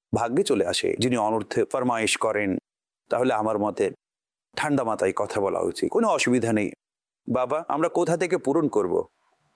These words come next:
অনেক সময় মনোযোগ থাকে না, মনোযোগ আকর্ষণের মাধ্যমে হতে পারে, সে মনোযোগী হবে এবং ভালো সমাধান আসবে। অথবা জানা নেই এটি কি জামাতার পক্ষ থেকে ডিমান্ড নাকি তার মা বাবার পক্ষ থেকে ডিমান্ড, তারাই সন্তানকে সামনে পাঠিয়েছে,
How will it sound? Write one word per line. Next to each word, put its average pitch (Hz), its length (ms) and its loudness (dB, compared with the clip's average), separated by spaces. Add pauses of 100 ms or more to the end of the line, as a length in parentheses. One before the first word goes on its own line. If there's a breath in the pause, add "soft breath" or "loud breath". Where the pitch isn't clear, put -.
(260)
অনেক 139 180 -2
সময় 156 200 2
মনোযোগ 135 360 2
থাকে 151 260 0
না, 123 220 0
মনোযোগ 123 280 2
আকর্ষণের 110 420 0
মাধ্যমে 104 360 2
হতে 107 200 2
পারে, 95 260 0
সে - 140 0
মনোযোগী 120 440 0
হবে 90 320 0 (160)
এবং 147 240 2
ভালো 127 240 0
সমাধান 120 360 -2
আসবে। - 340 -2 (460)
অথবা 156 260 0
জানা 127 220 0
নেই 107 300 0
এটি 131 140 -2
কি 123 300 -2
জামাতার 110 340 -2
পক্ষ - 260 -4
থেকে 117 180 0
ডিমান্ড 123 380 0
নাকি 107 160 0
তার 117 180 0
মা 101 160 0
বাবার 143 260 0
পক্ষ - 260 -2
থেকে 110 180 -2
ডিমান্ড, - 340 -6
তারাই 175 220 0
সন্তানকে 127 580 0
সামনে 151 280 0
পাঠিয়েছে, 90 520 -2